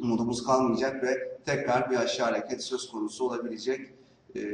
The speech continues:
ilk durağımız muhtemelen şuradaki bir otuz üç sıfır sıfır seviyesi olacaktır.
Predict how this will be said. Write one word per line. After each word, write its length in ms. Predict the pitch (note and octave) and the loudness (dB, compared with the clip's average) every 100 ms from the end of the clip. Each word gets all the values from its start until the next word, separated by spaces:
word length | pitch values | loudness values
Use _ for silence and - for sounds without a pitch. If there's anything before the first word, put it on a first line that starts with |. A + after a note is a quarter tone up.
| G#2+ G#2+ G#2+ | 0 0 -2
ilk 300 | B2 C#3 C3 | -2 -6 0
durağımız 440 | B2 A#2+ B2 B2+ | 4 6 4 2
muhtemelen 580 | A#2+ A#2+ B2+ A#2 A#2 B2+ | 0 -2 -2 0 0 0
şuradaki 500 | B2 B2+ A#2 A2+ A#2+ | 0 -6 -8 -10 -8
bir 80 | A#2+ | -6
otuz 300 | A#2 A#2 A2+ | -6 -8 -14
üç 420 | B2 - - - _ _ _ _ _ _ _ _ | -10 -8 -8 -12 _ _ _ _ _ _ _ _
sıfır 340 | - A#2 A2+ A2+ | -8 -6 -4 -6
sıfır 300 | - B2 A#2 | -6 -6 -4
seviyesi 480 | A#2 A2 A2+ - | -2 0 0 0
olacaktır. 880 | B2 G#2+ G#2+ G#2 - C#3+ C#3 - - | 0 0 0 -2 -2 -4 -6 -8 -14